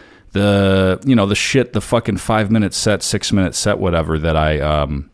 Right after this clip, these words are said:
you know, did in Baltimore, you know, uh, that I told you I made it to the Final Four with the comedy competition.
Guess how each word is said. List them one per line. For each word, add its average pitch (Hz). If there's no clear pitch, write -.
you 90
know, 78
did 85
in 78
Baltimore, 82
you 71
know, 73
uh, 76
that 78
I 76
told 82
you 78
I -
made 80
it 78
to 85
the 80
Final 78
Four 85
with 78
the 76
comedy 90
competition. 76